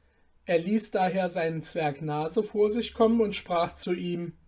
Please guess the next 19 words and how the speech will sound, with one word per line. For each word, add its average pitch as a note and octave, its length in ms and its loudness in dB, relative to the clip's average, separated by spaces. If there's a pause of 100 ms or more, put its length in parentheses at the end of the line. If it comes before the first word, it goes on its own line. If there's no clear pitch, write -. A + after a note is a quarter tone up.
(1300)
„Jetzt - 680 2
ist - 480 2
die C#4 260 8
Zeit G#3+ 600 2
gekommen, G#3 680 4
wo F#3 160 8
du F#3+ 200 0
zeigen F#3 760 4
musst, - 600 2 (680)
ob F3+ 280 8
du F#3 100 0
mir F3 240 4
treu E3 340 8
dienst E3+ 600 0
und G3+ 240 8
Meister E3 480 4
deiner F#3 260 8
Kunst - 440 4
bist. - 520 -6